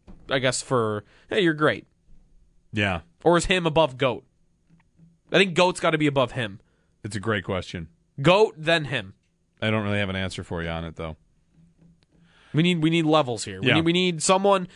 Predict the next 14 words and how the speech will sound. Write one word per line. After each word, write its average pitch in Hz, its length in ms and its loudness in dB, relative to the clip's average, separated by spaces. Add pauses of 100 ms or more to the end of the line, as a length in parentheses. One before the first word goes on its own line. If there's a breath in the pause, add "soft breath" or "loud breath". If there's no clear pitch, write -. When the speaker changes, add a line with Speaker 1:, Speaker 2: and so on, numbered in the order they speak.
(140 loud breath)
Speaker 1:
we 160 120 2
need 180 180 -2
some, 196 580 0 (200)
someone, 202 380 2
a 156 60 2
pol-, 190 300 0
a 151 60 -10
po-, - 160 0
police 196 520 0
to, 156 400 4 (800 soft breath)
someone's 180 360 2
gotta 170 160 4
figure 156 380 2
out 127 320 2